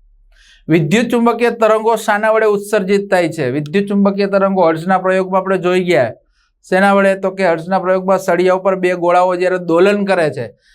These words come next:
ધાતુના બે ગોળાઓ દોલન કરે, વિદ્યુતભારના દોલનોને કારણે વિદ્યુત ચુંબકીય, રેડી, તરંગો ઉત્પન્ન થાય છે. તો એ તમારો સાચો જવાબ છે. આગળ, વિદ્યુત ચુંબકીય તરંગના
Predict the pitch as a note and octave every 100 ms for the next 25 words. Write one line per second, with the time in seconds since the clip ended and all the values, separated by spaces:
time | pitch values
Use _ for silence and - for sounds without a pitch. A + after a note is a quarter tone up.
0 | _ - D#3 D3+ F#3+ F#3+ F#3+ F#3 F#3 F#3
1 | G3 F#3+ F3+ F#3 F#3+ F#3+ F#3+ E3 D#3+ D3+
2 | F3+ F3+ F#3 F#3 F3+ F3 F3 F3+ F#3 F#3
3 | F3+ F3+ F3 F3 E3 B2 - - _ _
4 | _ _ D3 D3 F3+ F3+ F3+ F3 F3 F3
5 | F3+ F3+ F3 F3+ - - _ _ _ _
6 | _ - D#3 F3+ G3+ G3+ - E3+ F3 F3+
7 | F3 E3 F3+ F3 E3+ E3 E3 D#3+ D#3 E3
8 | E3 E3 D#3+ D#3 D#3 C#3 D#3 C3+ C#3 B2
9 | B2 - G#2+ - _ C3 C#3 D3 C#3+ -
10 | _ _ _ _ _ _ _ _ _ -
11 | D#3+ D#3+ A3 A3+ A3 A3 G#3+ G#3+ G#3+ G#3+
12 | G#3+ G#3+ A3 G#3+ -